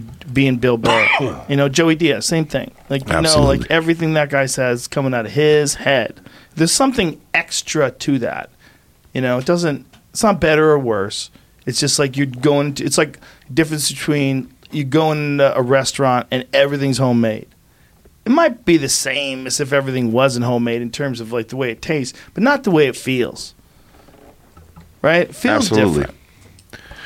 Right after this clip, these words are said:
Speaker 1: Like, a guy like you writes your own shit. Like, when you write your own shit and you play your own songs, it's like, you, I'm getting a piece of you.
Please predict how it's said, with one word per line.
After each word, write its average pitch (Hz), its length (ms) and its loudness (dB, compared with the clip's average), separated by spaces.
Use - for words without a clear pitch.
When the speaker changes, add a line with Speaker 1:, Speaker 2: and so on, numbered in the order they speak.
Speaker 1:
Like, 156 160 2
a 165 60 0
guy 196 200 6
like 175 220 2
you 175 200 4
writes 139 580 0
your 135 120 -2
own 135 220 0
shit. - 500 0
Like, 120 120 -6
when 147 160 2
you 165 120 4
write 147 320 2
your 147 120 -2
own 143 100 0
shit 156 220 -2
and 143 100 -6
you 139 60 -6
play 151 240 0
your 147 120 0
own 131 180 -2
songs, 131 600 -2
it's - 120 -10
like, 143 360 -2
you, 151 200 0
I'm 165 160 0
getting 170 240 0
a 139 60 0
piece - 440 -2
of 131 80 -6
you. - 380 -10